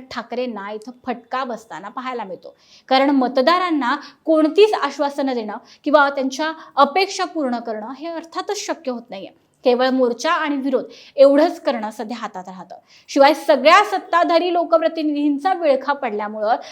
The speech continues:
नाईकांची ताकद आता इथं मर्यादित झाल्याचं पाहायला मिळतं. रेल्वे, विमानतळं, पाणी, रस्ते, कनेक्टिव्हिटी, रोजगार, प्रकल्प या दृष्टीनं जो काही आश्वासनांचा पाऊस पाडण्यात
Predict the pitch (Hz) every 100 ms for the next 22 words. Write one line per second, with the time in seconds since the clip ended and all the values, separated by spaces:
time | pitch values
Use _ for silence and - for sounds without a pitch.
0 | - 269 262 254 311 302 311 - 262 254
1 | 220 226 233 240 240 262 269 226 233 254
2 | 269 302 240 214 196 233 277 240 214 185
3 | 196 - - _ _ _ _ _ - 262
4 | 269 269 302 302 269 277 285 302 302 285
5 | 285 285 - 262 254 269 294 254 262 -
6 | 277 285 - 262 285 285 302 269 277 277
7 | 240 240 233 - 269 277 285 - 185 202
8 | - 131 - - - 277 269 269 - 311
9 | 311 311 285 285 294 277 240 - 294 285
10 | 302 285 277 302 294 269 233 311 330 -
11 | 269 254